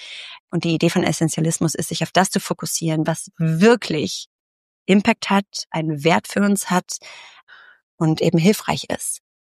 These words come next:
Und gibt dafür eine ganz schöne Anleitung. Und es macht unser Leben erstmal leerer, aber fokussierter und damit potenziell erfolgreicher tatsächlich. Das ist so ein bisschen seine Haltung oder seine Philosophie. Und es gibt viele C E Os sehr,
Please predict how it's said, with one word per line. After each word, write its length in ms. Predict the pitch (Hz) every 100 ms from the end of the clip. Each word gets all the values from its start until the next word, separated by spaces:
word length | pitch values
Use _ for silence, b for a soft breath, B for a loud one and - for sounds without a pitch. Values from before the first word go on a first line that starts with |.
| _
Und 540 | 156 151 147 156 - - B B B _
gibt 220 | - -
dafür 240 | 170 -
eine 60 | 160
ganz 120 | 156 -
schöne 220 | 160 -
Anleitung. 760 | 160 175 196 214 226 233 233
Und 120 | 214 156
es 140 | -
macht 160 | 165 180
unser 160 | 160
Leben 220 | 160 170
erstmal 280 | 180 160 156
leerer, 540 | 147 170 - 285 320 339 _ _ _
aber 200 | - 165
fokussierter 880 | 165 - 156 - 190 196 - 233 240
und 160 | - 170
damit 260 | 165 165 -
potenziell 440 | 175 190 175 180
erfolgreicher 720 | 175 - 180 - - - 185
tatsächlich. 600 | - - 170 - 180 240
Das 180 | - -
ist 100 | -
so 60 | 156
ein 40 |
bisschen 280 | 156 - 151
seine 340 | 151 147 147 - _
Haltung 460 | - 220 185 165 -
oder 300 | 147 147 165 B B B
seine 280 | - 165 160
Philosophie. 760 | - 160 151 151 - 160 190 247 B B B B -
Und 220 | 156 156
es 80 | -
gibt 140 | 185
viele 400 | - 240 254 208
C 260 | - 185 170
E 100 | -
Os 480 | 170 175 180 - -
sehr, 140 | 170